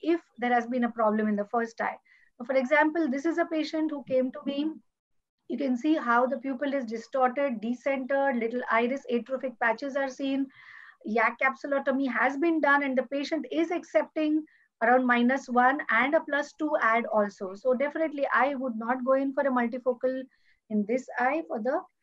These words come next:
uh, second, uh, eye. Now, depending on the pupillary size, if a patient has a very large pupil, they are already at a risk of dysphotopsia. And remember, doubling the pupillary diameter would increase the spherical aberration to sixteen times.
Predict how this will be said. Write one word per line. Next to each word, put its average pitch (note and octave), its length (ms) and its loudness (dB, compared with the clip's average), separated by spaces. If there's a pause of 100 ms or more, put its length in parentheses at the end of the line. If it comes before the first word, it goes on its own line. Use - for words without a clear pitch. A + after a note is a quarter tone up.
(260)
uh, G#3+ 240 6
second, C4 560 0
uh, F#3+ 240 -2 (100)
eye. G3 260 -6 (840)
Now, C#4+ 120 0
depending F4 500 4
on F#4 160 0
the F#4 160 -4
pupillary D4 440 0
size, A3 440 2
if C4 120 -10
a C4+ 60 -14
patient E4+ 400 -2
has D4+ 140 2
a C#4 60 2
very B3 260 0
large A3+ 400 2
pupil, A3+ 400 -4
they A#3+ 60 0
are A#3+ 100 2
already B3+ 580 2
at A#3+ 220 0
a A#3+ 80 0
risk A#3 260 -4
of G3 120 -6
dysphotopsia. A3 800 -6 (500)
And C#4+ 160 2
remember, D#4 480 4 (120)
doubling C4 380 2
the E4+ 80 -2
pupillary D4 460 -2
diameter B3+ 460 2
would B3 160 -2
increase A#3+ 480 -4
the D#4+ 100 -4
spherical C4+ 460 -2
aberration B3+ 460 0
to - 80 -4
sixteen A#3 500 0
times. F3+ 400 -8